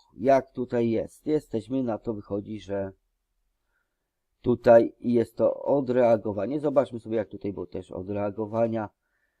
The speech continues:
Także może to będzie tylko odreagowanie i dalej będziemy szli w górę. Trzeba po prostu sprawdzać i pilnować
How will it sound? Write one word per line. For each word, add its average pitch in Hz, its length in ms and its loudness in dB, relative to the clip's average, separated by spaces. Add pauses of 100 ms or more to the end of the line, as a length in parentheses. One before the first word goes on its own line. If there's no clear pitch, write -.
(180)
Także 117 540 4
może 123 300 -2
to 117 120 -2
będzie 107 180 -2
tylko 123 260 0
odreagowanie 120 640 2
i 131 80 -2
dalej 110 240 4
będziemy 101 320 -6
szli 113 260 -6
w 98 60 -16
górę. 90 320 -8
Trzeba 135 200 -4
po 120 120 -6
prostu - 260 -14
sprawdzać 101 360 -8
i 90 80 -18
pilnować 92 500 -12